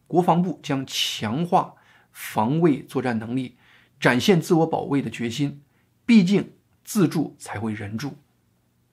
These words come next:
最后这一句话非常关键，自助才会人助。他提出了两个非常关键的点：第一呢，台湾本身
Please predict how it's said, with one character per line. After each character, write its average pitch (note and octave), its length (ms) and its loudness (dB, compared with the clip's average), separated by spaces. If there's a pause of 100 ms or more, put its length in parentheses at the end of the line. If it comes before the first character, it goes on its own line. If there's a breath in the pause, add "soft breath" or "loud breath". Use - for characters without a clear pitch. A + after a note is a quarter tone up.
(280)
最 D3+ 140 0
后 C3 120 2
这 B2 100 -2
一 A#2 40 -4
句 A#2 100 -4
话 A2 100 -6
非 D#3+ 180 -4
常 A#2 160 -4
关 A2+ 180 -4
键， - 200 -14 (100)
自 G3 280 0
助 D3 220 -2
才 - 180 -12
会 A2+ 120 -10
人 A2+ 220 -18
助。 - 140 -16 (840 soft breath)
他 - 100 -2
提 - 160 -2
出 E3+ 140 -2
了 D#3+ 100 4
两 A#2+ 240 0
个 C#3+ 100 -2
非 E3 180 -4
常 B2+ 160 -4
关 D#3+ 260 0
键 D#3 200 -2
的 - 220 -12 (120)
点： - 240 -16 (360)
第 G#3 220 6
一 G#3+ 40 8
呢， D3 240 4 (260 loud breath)
台 - 140 -2
湾 D#3 180 2
本 C#3+ 240 -4
身 C#3 320 -6